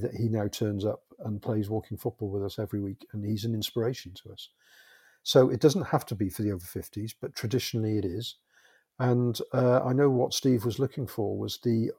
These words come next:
uh, opportunity for older people with, uh, should we call them more mature people, actually? More mature people who've had transplants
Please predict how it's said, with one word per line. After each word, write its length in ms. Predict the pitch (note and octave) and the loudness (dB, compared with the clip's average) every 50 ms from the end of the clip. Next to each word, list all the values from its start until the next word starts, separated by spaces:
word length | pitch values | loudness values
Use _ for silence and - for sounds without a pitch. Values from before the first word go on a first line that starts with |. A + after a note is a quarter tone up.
| - | -4
uh, 380 | A#2+ A#2 A#2 A2+ A2 G#2+ A2 A2 - - _ _ _ - - | -2 -2 0 0 0 -2 -2 -4 -6 -10 _ _ _ -10 -8
opportunity 640 | G#2+ - B2 - - C3+ C#3 C3 - - G2+ G2+ | -8 -8 -6 -2 -2 0 0 -2 -2 -2 -4 -4
for 400 | - - - A#2 A2 G#2+ G#2+ G#2+ - - - - - _ _ - | -4 -2 0 2 2 2 0 -2 -4 -10 -20 -20 -20 _ _ -2
older 340 | - B2 B2 B2 A2+ A#2 G#2+ | 2 4 6 6 4 2 0
people 500 | - - B2 A#2 - - G#2 F#2 F#2+ G2 | 2 2 0 0 0 -2 -2 -2 -2 -2
with, 340 | G2 G#2 G#2 G2 F#2 - - - | -2 -2 -2 -2 -4 -6 -8 -8
uh, 360 | - G#2 G#2 G2+ F#2+ G2+ G#2+ A2+ | -8 -6 -4 -6 -6 -6 -10 -12
should 140 | - - - | -14 -12 -10
we 60 | A#2 | -8
call 180 | - - A#2+ A2+ | -6 -4 -2 -2
them 140 | A2+ A2 A2 | 0 -2 -2
more 160 | A2+ A2+ G#2+ | -2 -2 -2
mature 320 | G#2 - - A#2+ G#2 F#2+ | -4 -2 0 0 0 0
people, 340 | - - G2 F2+ - F#2+ G2 | -2 -6 -10 -10 -8 -10 -12
actually? 300 | - - - - F#2 - - | -12 -12 -12 -14 -14 -4 2
More 140 | C3+ C3+ C#3+ | 4 4 4
mature 360 | C3+ B2+ - - D3 C#3+ C#3 | 4 2 2 6 8 8 8
people 420 | - - G#2 F2 - - F#2 F#2+ - _ _ - - - - _ _ _ | 6 2 -4 -8 -8 -10 -16 -18 -18 _ _ -20 -20 -20 -20 _ _ _
who've 220 | - A#2+ A2+ - - | 2 4 4 4 4
had 200 | - C3 B2 - | 2 2 2 2
transplants 720 | - - G#2+ G2 - - - G#2+ G2 G#2+ A2+ - - | 0 -2 -2 -2 -4 -6 -6 -6 -6 -8 -10 -12 -14